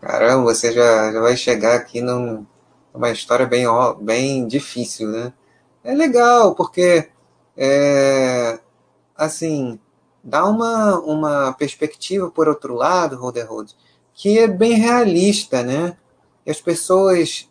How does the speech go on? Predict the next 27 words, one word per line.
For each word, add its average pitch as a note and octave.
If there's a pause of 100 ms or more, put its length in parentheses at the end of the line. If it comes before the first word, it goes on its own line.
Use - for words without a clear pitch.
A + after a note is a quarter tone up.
é, C3+
antes D#3
de C3+
começar A#2+
a A#2+
investir, A#2+
eles A#2+
têm D#3
uma, F3+
uma D3+
visão D3+
folclórica D#3
do C3+
que C#3+
é D3+ (680)
o, D#3+
o -
mundo D#3+
real F3
do, D3+
do, C3+
do -
risco F3
de C#4
você C4+
empreender, A#2+
né? A#2+